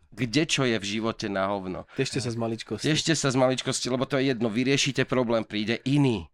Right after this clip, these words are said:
Speaker 1: Niekto má veľký problém, niekto malý, ale nikto nevie, ktorý je väčší, lebo to je furt ten tvoj problém.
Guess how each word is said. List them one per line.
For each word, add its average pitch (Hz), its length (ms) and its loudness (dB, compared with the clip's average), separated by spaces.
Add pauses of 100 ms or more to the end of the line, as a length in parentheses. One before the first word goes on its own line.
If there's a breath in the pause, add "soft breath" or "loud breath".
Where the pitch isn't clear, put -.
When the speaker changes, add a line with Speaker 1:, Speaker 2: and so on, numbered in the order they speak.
Speaker 1:
Niekto 113 340 0
má 117 320 4
veľký 123 400 0
problém, 131 400 0
niekto 123 280 0
malý, 123 280 4
ale 113 180 2
nikto 131 280 2
nevie, 113 320 2
ktorý 107 340 -2
je 113 100 2
väčší, 104 340 -2 (120)
lebo 95 220 -8
to 107 180 -8
je - 20 -6
furt - 220 -6
ten 107 160 -6
tvoj 104 280 -6
problém. 110 520 -2